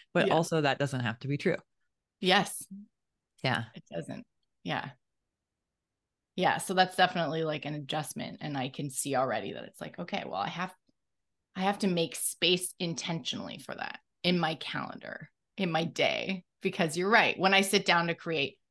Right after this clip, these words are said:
Speaker 2: content, <laughs>
Speaker 1: Quote unquote.
Speaker 2: quote unquote, um, I'm thinking strategically usually, like,
Speaker 1: Mm-hmm.
Speaker 2: "What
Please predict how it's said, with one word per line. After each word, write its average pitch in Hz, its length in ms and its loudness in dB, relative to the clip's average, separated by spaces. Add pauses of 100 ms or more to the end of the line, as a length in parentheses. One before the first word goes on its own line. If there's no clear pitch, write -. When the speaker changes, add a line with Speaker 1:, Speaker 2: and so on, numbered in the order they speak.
(140)
Speaker 2:
content, 202 840 -4
<laughs> - 220 -14 (260)
Speaker 1:
Quote 131 200 4
unquote. 117 420 0 (480)
Speaker 2:
quote 240 220 10
unquote, 240 500 8 (480)
um, 190 440 8 (340)
I'm 202 260 10 (220)
thinking 247 560 2
strategically 175 640 -2
usually, 95 400 -8
like, 113 220 2
Speaker 1:
Mm-hmm. 120 100 4
Speaker 2:
"What 214 220 8